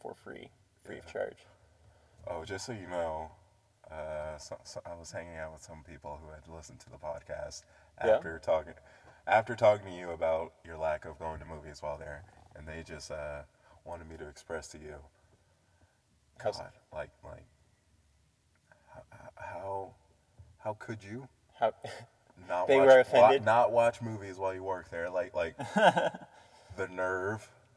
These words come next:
Speaker 2: What, what gives you the right to work there and not watch as many movies as you
Speaker 1: Take
Speaker 2: humanly,
Speaker 1: advantage of that, milk
Speaker 2: as
Speaker 1: that
Speaker 2: you
Speaker 1: as much
Speaker 2: humanly
Speaker 1: as I
Speaker 2: can?
Speaker 1: can. Yeah, I think it was kinda like an existential thing. Like, I just didn't wanna be around that place whenever I could.
Speaker 2: <laughs>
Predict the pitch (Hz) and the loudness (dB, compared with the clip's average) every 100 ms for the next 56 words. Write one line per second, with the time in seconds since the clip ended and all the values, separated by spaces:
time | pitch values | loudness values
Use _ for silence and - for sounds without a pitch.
0 | _ _ - - - - 214 - 117 117 | _ _ -6 -4 0 6 6 6 4 4
1 | 120 110 101 107 101 87 82 87 120 - | -2 -4 -6 -10 -6 -2 2 2 0 -10
2 | - - - - - - - - - - | -20 -20 -20 -20 -20 -20 -20 -20 -20 -16
3 | - 90 90 87 92 87 87 85 82 85 | -12 -10 -10 -10 -8 -8 -8 -6 -2 -2
4 | 85 - 82 82 90 - 85 82 85 87 | -4 -8 -6 -2 -2 -4 -16 -14 -12 -12
5 | 85 87 85 82 82 80 85 90 - - | -12 -12 -12 -14 -14 -16 -14 -12 -12 -16
6 | - 127 117 113 113 113 113 120 113 120 | -8 -4 -4 0 0 0 -2 0 6 6
7 | - 117 110 98 107 107 92 87 92 101 | 4 -4 -4 0 2 0 -2 -6 -8 -8
8 | 110 90 113 - - - - _ _ _ | -6 -6 -6 -10 -14 -20 -20 _ _ _
9 | - - - - 226 214 196 - - - | -20 -20 -16 -6 0 0 0 -8 -18 -20
10 | - - 147 - 220 202 - 190 170 147 | -20 2 2 2 -4 -4 -2 -2 0 -2
11 | 127 - - 127 135 135 143 139 139 107 | -4 -4 -2 -4 -6 -8 -6 -6 -4 0
12 | 107 113 117 - 120 113 110 107 107 107 | 2 2 0 -6 -4 -2 -4 -4 -4 -2
13 | 107 107 107 - 110 110 110 107 107 107 | 0 -2 -4 -4 -2 -2 -4 -2 -2 -2
14 | 104 101 | -4 -6